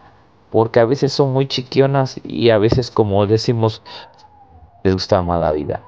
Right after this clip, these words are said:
Aquí nuestra sansevieria tiene un hijito, un retoño, es criada por hoja. Esto es lo que quería mostrar en este video, que a veces la naturaleza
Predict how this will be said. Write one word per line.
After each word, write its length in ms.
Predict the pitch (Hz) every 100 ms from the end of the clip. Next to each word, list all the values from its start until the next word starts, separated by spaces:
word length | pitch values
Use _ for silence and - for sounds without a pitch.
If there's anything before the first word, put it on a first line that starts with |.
| -
Aquí 280 | 110 - 127
nuestra 320 | 143 - 123
sansevieria 680 | 113 104 - 95 110 120 139 - _
tiene 220 | 123 123
un 140 | 131 120
hijito, 520 | 113 - 143 - 139
un 220 | 120 131
retoño, 600 | 127 131 123 131 131 127 -
es 160 | 131
criada 460 | - 131 123 127 123
por 180 | 104 110
hoja. 380 | 135 147 120 - _ _ _ _ _ _ _
Esto 300 | 131 151 139
es 60 |
lo 160 | 135 -
que 220 | 107 101
quería 220 | 107 107
mostrar 380 | 117 113 - 104
en 160 | 104 104
este 300 | 101 - 98
video, 380 | 82 80 95 104
que 80 |
a 40 | 101
veces 300 | 101 - 107
la 80 | 90
naturaleza 840 | 87 90 87 82 120 - 135